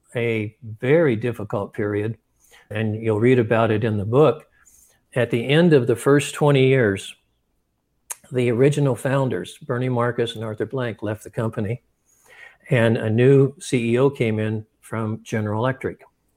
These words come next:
His name was Bob Nardelli. And the G E culture was one of, um, command from above.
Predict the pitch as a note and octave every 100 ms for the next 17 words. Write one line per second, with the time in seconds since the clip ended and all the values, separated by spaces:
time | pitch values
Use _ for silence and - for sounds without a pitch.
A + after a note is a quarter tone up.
0 | _ - A2 A2 A2 G#2 - G2 G2+ G2+
1 | G#2+ C3 G2+ G2+ _ _ _ _ - -
2 | _ _ _ _ _ C#3 B2 A#2+ A#2+ E3+
3 | D#3+ C#3 D#3+ E3 C#3 - _ _ - D3
4 | F3+ - F#2+ F#2+ _ _ _ _ _ _
5 | _ B2 A#2 B2 A#2+ A#2 B2+ B2+ C3+ C3+
6 | B2+ _ B2 A#2 A#2 A2 - - - A#2+
7 | A2+ A2 G#2+ G#2+ - _ _ - A2+ A#2+
8 | C3 B2+ B2 A#2 A2+ A2+ G2 G2+